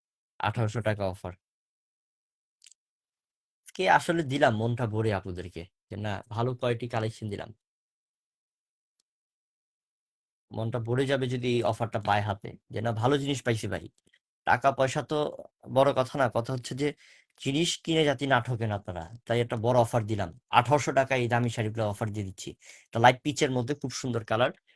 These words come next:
পার, আঁচল, বডি খুবই সুন্দর। এটার প্রাইসও থাকবে মাত্র আঠারোশো টাকা। সবাই ভালো থাকবেন, আর অনলাইন যারা নিবেন তাড়াতাড়ি অর্ডার করে ফেলবেন,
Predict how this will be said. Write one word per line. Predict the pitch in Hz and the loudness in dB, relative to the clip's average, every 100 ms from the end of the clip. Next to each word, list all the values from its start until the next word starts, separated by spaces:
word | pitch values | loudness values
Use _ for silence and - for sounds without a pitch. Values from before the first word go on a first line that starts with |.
| _ - | _ 0
পার, | 113 113 113 - | 4 4 2 -2
আঁচল, | 113 - 120 107 | -6 -4 -6 -2
বডি | 117 117 120 | 0 0 0
খুবই | 117 180 | -6 -10
সুন্দর। | 175 143 117 95 | -8 -8 -8 -8
এটার | - 117 | -10 -6
প্রাইসও | - 131 135 | 2 2 0
থাকবে | 151 131 147 | -6 -4 -2
মাত্র | 127 107 - 110 | 0 -2 -2 -4
আঠারোশো | 113 120 101 104 | -4 -4 -4 -6
টাকা। | 92 - - _ _ - | -6 -8 -16 _ _ -2
সবাই | 139 127 | 0 6
ভালো | 127 143 | 6 6
থাকবেন, | 156 135 160 | 0 0 2
আর | 135 104 | 2 2
অনলাইন | 131 139 147 147 | 2 2 2 0
যারা | 139 143 | 0 0
নিবেন | 139 151 | -2 -2
তাড়াতাড়ি | 131 113 110 | 0 0 0
অর্ডার | 110 117 131 | 0 2 2
করে | 147 135 | -2 -2
ফেলবেন, | 147 135 160 | -2 0 0